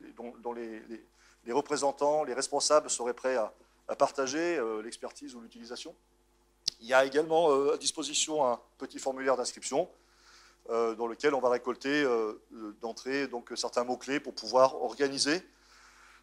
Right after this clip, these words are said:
euh, une sorte de, d'annuaire dynamique qui viendra alimenter le, l'espace membre. Dans l'espace membre, il y aura également, donc ça, ça viendra un petit peu plus tard, puisqu'il y a besoin d'une,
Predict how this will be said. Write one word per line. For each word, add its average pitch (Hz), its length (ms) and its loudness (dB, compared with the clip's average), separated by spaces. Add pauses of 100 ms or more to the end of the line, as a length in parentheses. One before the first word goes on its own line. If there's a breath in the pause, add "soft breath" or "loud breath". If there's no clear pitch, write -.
(160)
euh, 123 260 2
une 123 80 -12
sorte 147 280 -2
de, 135 200 -4
d'annuaire 165 520 6
dynamique 156 540 -6
qui 139 100 -18
viendra 135 300 2
alimenter 135 480 -4
le, 123 140 0
l'espace 123 380 -2
membre. 92 300 -12
Dans 117 80 -2
l'espace 139 320 0
membre, 180 160 4
il 165 40 -2
y 147 40 2
aura 139 300 8
également, 143 560 2 (380)
donc 131 180 -6
ça, 151 80 0
ça 143 100 0
viendra 131 340 -2
un 135 40 2
petit 139 120 -18
peu 143 120 -8
plus 151 140 -12
tard, 139 200 4
puisqu'il - 240 -12
y 120 40 -8
a 117 40 -6
besoin 120 300 -6
d'une, 113 280 -14